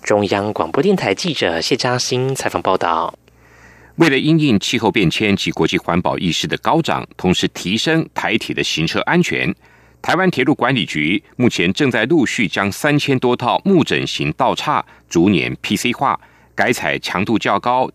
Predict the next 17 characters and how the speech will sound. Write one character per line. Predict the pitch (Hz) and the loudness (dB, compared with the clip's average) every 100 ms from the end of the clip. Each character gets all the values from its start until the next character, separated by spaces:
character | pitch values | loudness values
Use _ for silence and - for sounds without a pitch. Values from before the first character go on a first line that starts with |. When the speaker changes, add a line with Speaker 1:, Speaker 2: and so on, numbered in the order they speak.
| _ | _
Speaker 2:
经 | 131 135 | 0 2
久 | - 69 - | 2 -2 -2
耐 | 143 | -2
用 | 110 123 123 - | 0 0 -2 -2
而 | - | -4
且 | 92 80 71 | -2 -2 -2
结 | - 92 | -2 0
构 | 120 | 2
稳 | 82 76 64 | 2 0 -2
固 | - 131 | 0 2
的 | 82 73 - _ | 2 -2 -6 _
玉 | 180 151 | 0 2
砾 | 113 120 73 | 2 0 -2
混 | - 78 | -2 0
凝 | 67 127 | 0 -2
土 | - | 0
枕， | - 73 | 0 0